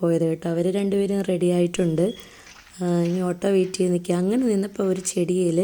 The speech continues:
കുറേ കുളവികൾ, അത് കൂട് കൂട്ടുന്നതാണോ അതോ പോയ കൂടാണോ ഒന്നും അറിയില്ല, കുറേ എണ്ണം ഉണ്ടായിരുന്നു. ആ, കുറച്ച് മാറി നിന്നിട്ടാട്ടോ വീഡിയോ എടുത്തത്, സൂം ചെയ്തിട്ട്.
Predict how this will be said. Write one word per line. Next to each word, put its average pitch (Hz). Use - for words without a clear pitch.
കുറേ 196
കുളവികൾ, 180
അത് 180
കൂട് 196
കൂട്ടുന്നതാണോ 196
അതോ 185
പോയ 185
കൂടാണോ 185
ഒന്നും 190
അറിയില്ല, 190
കുറേ 175
എണ്ണം 180
ഉണ്ടായിരുന്നു. 170
ആ, 170
കുറച്ച് 170
മാറി 165
നിന്നിട്ടാട്ടോ 165
വീഡിയോ 170
എടുത്തത്, 170
സൂം 185
ചെയ്തിട്ട്. 170